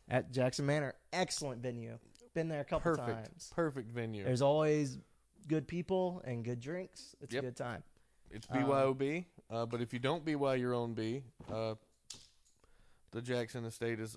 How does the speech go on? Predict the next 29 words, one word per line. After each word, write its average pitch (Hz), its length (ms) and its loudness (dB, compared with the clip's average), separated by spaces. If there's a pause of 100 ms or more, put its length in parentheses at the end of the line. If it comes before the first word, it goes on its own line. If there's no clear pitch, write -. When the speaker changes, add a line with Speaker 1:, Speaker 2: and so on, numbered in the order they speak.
Speaker 2:
awfully 113 360 -2
polite 113 300 0
Speaker 1:
He, 160 80 6
Speaker 2:
with - 120 0
their 113 140 -2
B. 110 140 -4
Speaker 1:
he 165 120 4
is 156 160 4
very 139 440 6
polite. 117 460 2
Like, 117 200 -4
"Here, 127 280 -2
here 127 180 0
you 123 100 -2
go. 117 220 -2
Have 117 160 -4
some 139 60 -2
Speaker 2:
"Here, 127 100 0
Speaker 1:
beer." 131 100 0
Speaker 2:
have 143 140 2
a 127 60 -2
B." 110 240 -2 (160)
Speaker 1:
Yeah. 110 300 2
Speaker 2:
And 107 80 -8
I'm 120 100 -4
like, 113 180 -2
"Thanks, 117 300 2
B." 107 240 -10 (120)
Speaker 1:
Um, 120 540 2